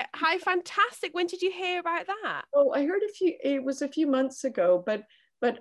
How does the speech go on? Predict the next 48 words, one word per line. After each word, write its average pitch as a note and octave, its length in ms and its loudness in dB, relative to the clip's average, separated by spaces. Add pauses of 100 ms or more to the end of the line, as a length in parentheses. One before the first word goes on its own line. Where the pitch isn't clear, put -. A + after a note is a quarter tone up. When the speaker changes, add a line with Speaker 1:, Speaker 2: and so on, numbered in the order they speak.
Speaker 2:
um, A#3 260 0
and, A#3+ 220 -2
and A#3+ 180 -2
I A#3+ 360 0
have A#3+ 240 -4
to C#4 100 -8
say G#3+ 280 -2
that G#3+ 200 -4
I, A#3 240 2
I B3+ 140 4
haven't C4+ 340 2 (320)
really A3+ 380 4
thought B3+ 240 0
of B3+ 60 -4
myself B3+ 420 0
as A#3 160 -4
a A#3 40 -6
military G#3 560 -6
historian, G3+ 600 -8
but, F#3 280 -6
um, G3 280 -6 (380)
I'm, G#3 200 -4 (280)
uh, C3+ 140 -8 (160)
on A#3+ 200 2
the B3+ 80 6
sh-, B3 240 -8
on A#3 180 -2
that A#3+ 200 -2
short - 260 -8
list F#3+ 300 -8
is F3+ 160 -8
Margaret F3+ 380 -4
Macmillan. E3+ 520 -8
So - 200 -12
I D#3 80 -8
was E3+ 260 -12
like, - 100 -16 (180)
"Oh C4+ 160 -2
my E3+ 240 -8
God." - 320 -12 (460)
Um, - 240 -8
so - 160 -10
that, F#3 180 -4
Speaker 1:
<laughs> - 20 -16
Wow. F3 160 -14
Speaker 2:
that's F#3 380 -6
pretty G3+ 200 -8
wonderful. E3+ 520 -4